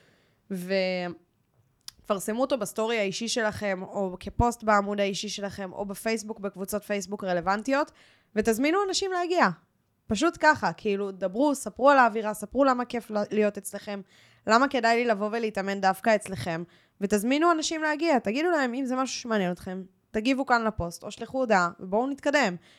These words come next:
כאילו, בואו נראה מה קורה. אה, ו-, וכבר תקבלו איזושהי טעימה מהאורגני, שאני יודעת שלהרבה, הרבה, הרבה סטודיואים, הדבר הזה פשוט עבד. אם התמונה מזמינה, או הסרטון נראה מספיק טוב,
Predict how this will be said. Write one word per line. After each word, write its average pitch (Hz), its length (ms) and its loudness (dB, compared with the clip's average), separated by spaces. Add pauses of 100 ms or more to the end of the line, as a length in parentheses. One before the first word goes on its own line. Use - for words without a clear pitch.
(100)
כאילו, 202 220 -2
בואו 220 180 2
נראה 254 180 -2
מה 254 100 -6
קורה. 247 280 2 (480)
אה, 196 40 -2 (360)
ו-, 190 200 -8
וכבר 208 440 8
תקבלו 262 340 0
איזושהי 247 360 0
טעימה 214 360 2
מהאורגני, 233 560 4
שאני 208 260 -2
יודעת 220 260 4
שלהרבה, 196 640 0 (120)
הרבה, 185 340 0 (160)
הרבה 185 380 0
סטודיואים, 226 640 -2
הדבר 190 240 2
הזה 214 260 2
פשוט 220 520 -4 (100)
עבד. 190 420 8
אם 175 120 -4
התמונה 180 420 0
מזמינה, 202 500 0 (420)
או 214 80 4
הסרטון 196 460 0
נראה 214 180 0
מספיק 208 360 -4
טוב, 247 320 4